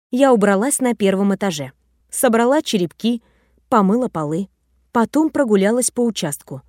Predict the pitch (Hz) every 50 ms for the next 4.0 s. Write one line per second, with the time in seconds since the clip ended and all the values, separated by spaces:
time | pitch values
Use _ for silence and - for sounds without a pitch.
0 | _ _ _ _ _ _ _ _ - 220 220 262 233 - 254 226 220 226 220 -
1 | _ 220 190 214 185 185 202 202 208 208 202 202 196 202 214 196 - - - 190
2 | 180 180 180 180 185 214 233 226 180 165 - - 220 196 _ - 208 202 196 185
3 | 170 165 185 180 180 170 - _ 196 190 190 208 208 190 - - - 139 127